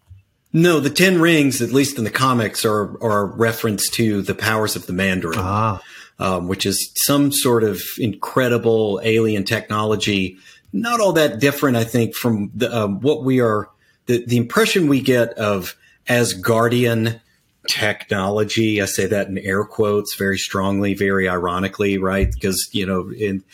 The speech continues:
Speaker 1: you go way back far enough in the comics, it is magic.
Speaker 2: Right.
Speaker 1: Right? Thor's hammer is magic.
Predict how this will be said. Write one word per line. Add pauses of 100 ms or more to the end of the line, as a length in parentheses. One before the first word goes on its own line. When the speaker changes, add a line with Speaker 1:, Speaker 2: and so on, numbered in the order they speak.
(200)
Speaker 1:
you
go
way
back
far
enough
in
the
comics,
it
is
magic.
Speaker 2:
Right. (280)
Speaker 1:
Right?
Thor's
hammer
is
magic.